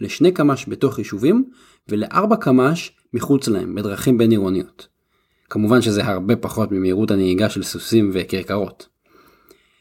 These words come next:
זה סיפור אמיתי לגמרי. בבלוג יש לינק לטקסט המקורי של החוק.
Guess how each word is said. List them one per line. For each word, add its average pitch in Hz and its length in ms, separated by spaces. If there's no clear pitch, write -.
זה 127 80
סיפור 185 300
אמיתי 175 240
לגמרי. 131 400
בבלוג 147 440
יש 147 200
לינק 151 280
לטקסט 127 360
המקורי 110 340
של 107 160
החוק. - 440